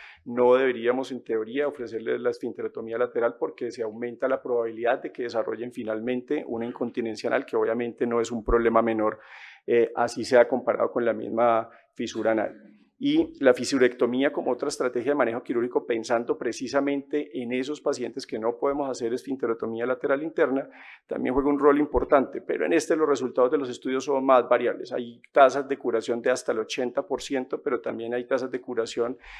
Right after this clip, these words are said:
de cuarenta, cincuenta por ciento y tasas de recurrencia incluso del sesenta por ciento. Y fundamentalmente consiste en, en, eh,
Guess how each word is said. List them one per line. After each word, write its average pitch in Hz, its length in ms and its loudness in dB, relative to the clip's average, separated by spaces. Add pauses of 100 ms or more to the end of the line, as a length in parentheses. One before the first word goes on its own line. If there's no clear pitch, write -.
(140)
de 120 240 2
cuarenta, 120 520 2
cincuenta 120 400 -4
por - 180 -4
ciento 143 320 -4
y 135 60 -8
tasas 120 240 0
de 131 80 2
recurrencia 117 560 -2 (140)
incluso 127 520 -2
del 120 140 -2
sesenta 117 440 -6
por 117 220 -6
ciento. 120 360 -8 (420)
Y 147 160 0
fundamentalmente 156 920 2
consiste 139 720 -4
en, 110 240 -6 (100)
en, 110 360 -8 (360)
eh, 113 480 0